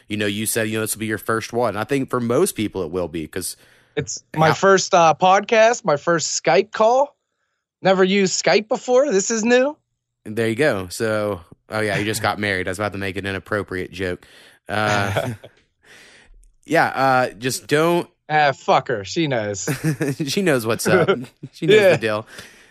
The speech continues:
Speaker 2: Go down there and give her the dick. She's right down below me, probably listening. <laughs>
Speaker 1: <laughs> Yeah, it's always weird. My wife's not here at the moment, so I can say all kinds of ridiculous shit. But, uh, whenever she is in the other room and I'm, like,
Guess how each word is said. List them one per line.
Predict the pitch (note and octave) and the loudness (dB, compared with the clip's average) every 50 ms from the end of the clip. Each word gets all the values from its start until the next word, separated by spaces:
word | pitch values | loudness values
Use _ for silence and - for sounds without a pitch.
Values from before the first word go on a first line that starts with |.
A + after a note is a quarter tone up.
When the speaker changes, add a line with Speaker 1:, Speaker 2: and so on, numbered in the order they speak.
| _ - | _ 0
Speaker 2:
Go | A3+ G3+ G3 | 2 4 4
down | F#3+ F#3 F#3 F3+ F#3 | 4 4 2 2 2
there | F#3+ F#3+ F3+ | 2 0 0
and | F3 F3 | 0 -2
give | G3+ G#3 F#3+ | -4 -6 -6
her | F3+ E3+ | -4 -6
the | D#3 C#3+ | -6 -6
dick. | C#3 F3 A#3 A#3+ - - _ | -2 0 0 0 0 -4 _
She's | - - F#3 F#3 F3+ | -16 -12 -10 -6 -2
right | G3 F#3+ F3 E3 | -2 -2 -2 0
down | G3 F#3+ F3+ F3 E3+ | 2 2 2 2 0
below | E3 D#3+ E3 F3 F3+ F3+ | -2 -2 0 0 0 0
me, | D#3+ D#3+ | -2 -4
probably | C3+ - D#3+ D3 C#3 C3+ | -4 -2 -2 -2 0 0
listening. | C3+ D3+ D3+ - - C#3+ C3 - - - - - - | -2 -2 -2 -2 -4 -4 -4 -6 -10 -14 -14 -8 -8
<laughs> | D3 - E3 - C#3+ C#3 - _ - - - - | -4 -2 -2 -2 -2 -4 -8 _ -18 -20 -20 -20
Speaker 1:
<laughs> | - - _ | -20 -20 _
Yeah, | - A#2 A#2+ A#2 A2+ A2 - | -4 0 0 2 0 0 -2
it's | - B2+ A#2 D3 | -4 -4 -2 0
always | C3 C#3 C#3 B2+ A#2 | 0 0 0 0 0
weird. | B2 A#2+ A#2 A#2 A#2+ | 0 0 2 2 4
My | C#3+ C#3+ | 4 4
wife's | C3+ C3 B2 A#2 - - | 6 4 4 2 0 -2
not | A#2+ A2 G#2+ | -2 -2 0
here | G#2+ A2 G#2+ | 0 -2 -4
at | F#2+ | -4
the | G#2+ | -4
moment, | G#2+ G#2+ G#2 G2+ G#2+ F#2+ - | -4 -4 -4 -4 -6 -6 -4
so | - A2 | -2 -2
I | G#2+ | -2
can | G#2+ | -2
say | - A2 G2+ | -2 -2 -2
all | G2 | -2
kinds | - - G#2 G2+ G2 | -2 -2 -4 -4 -4
of | F#2 | -4
ridiculous | G2+ G2 G2 F#2+ F2+ G2 G2 F#2+ - | -6 -6 -6 -6 -6 -6 -6 -6 -6
shit. | - G#2 G2+ - - | -6 -6 -6 -6 -6
But, | F#2+ A2+ G#2+ G#2+ - - - - - _ _ _ _ | -4 -2 -2 -2 -4 -10 -18 -20 -20 _ _ _ _
uh, | - A2 A2 G#2+ G#2 G#2 - - _ | -4 -2 -2 -2 -2 -4 -6 -8 _
whenever | - A#2 B2+ C3 B2 B2 A2+ | -4 -2 -2 0 -2 -2 -4
she | - - A#2+ | -4 -2 -2
is | A#2 A2 G#2 | -2 -2 -4
in | A2+ A2+ | -4 -4
the | A2+ | -4
other | A2 G#2+ A2 G#2 | -2 -2 -2 -4
room | G#2 G#2+ G#2+ G#2+ G2+ G2+ | -2 -2 -2 -2 -4 -4
and | G2 | -4
I'm, | G2 G2 G2 | -4 -4 -4
like, | G2 G2 - | -6 -6 -6